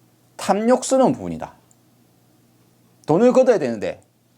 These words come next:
돈을 걷는 것을 그 전에 국립공원료와 붙어 있었던 것을 분화시켰고, 그걸 정부에서 제대로 처리를 안 해줬고, 그래서 문화재 감납료라는 입장으로 우리가 이거 문화재도 있고, 어, 숲을 관리도 해야 되고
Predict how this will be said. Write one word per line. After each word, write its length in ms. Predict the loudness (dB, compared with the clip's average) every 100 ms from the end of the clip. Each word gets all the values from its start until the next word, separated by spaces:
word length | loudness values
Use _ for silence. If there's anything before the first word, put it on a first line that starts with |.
| -20 -2
돈을 240 | 0 2
걷는 240 | 0 0 0
것을 300 | 0 0 -2
그 120 | 0
전에 340 | 0 0 -2 -2
국립공원료와 1300 | 0 2 0 2 0 2 2 2 4 4 4 0 -4 _ _ _
붙어 200 | -4 -4
있었던 260 | -4 -6 -8
것을 320 | -4 -6 -8 _ _
분화시켰고, 840 | -2 2 2 2 -6 -10 -6 -8 -8 _ _ -20 -20 _
그걸 260 | 0 2
정부에서 360 | 0 0 0 0
제대로 360 | 0 0 0 -2
처리를 280 | 0 0
안 120 | 0 0
해줬고, 440 | -4 0 -2 -2 _ _ _ _
그래서 160 | -6 -2
문화재 320 | 2 0 0
감납료라는 720 | -4 -4 -2 -2 -2 0 -2
입장으로 480 | -2 -2 0 0 -2 _ _ _ -6
우리가 300 | 0 2 2
이거 240 | 0 -2
문화재도 880 | -2 0 0 0 0 0 -2 -6 -8
있고, 380 | -4 0 -2 -2 -18 _ _ -18
어, 100 | -16
숲을 380 | -12 -12 -4 -4
관리도 360 | -4 -12 -12 -4
해야 180 | -2 -2
되고 380 | -6 -8 -10